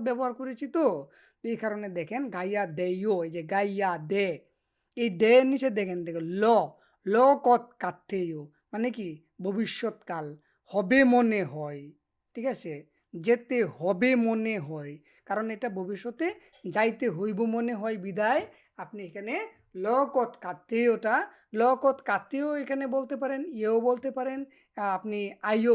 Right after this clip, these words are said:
বলতে পারেন, আইও মানে গা-, কাত্তায়ো, হুম? গালকত কাত্তায়ো, ঠিক আছে?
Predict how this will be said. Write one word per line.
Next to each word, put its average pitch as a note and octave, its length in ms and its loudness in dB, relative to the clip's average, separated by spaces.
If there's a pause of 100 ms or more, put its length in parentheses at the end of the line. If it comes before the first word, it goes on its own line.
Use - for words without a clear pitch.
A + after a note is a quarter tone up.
বলতে E3 240 -6
পারেন, D3 180 -12 (160)
আইও F3 240 -6 (100)
মানে D#3+ 160 -10 (300)
গা-, E3 180 -10 (160)
কাত্তায়ো, E3+ 520 -4 (300)
হুম? D4 180 -4 (840)
গালকত A3+ 420 2 (120)
কাত্তায়ো, D3+ 580 -10 (760)
ঠিক B3+ 160 -12
আছে? C#4+ 120 -8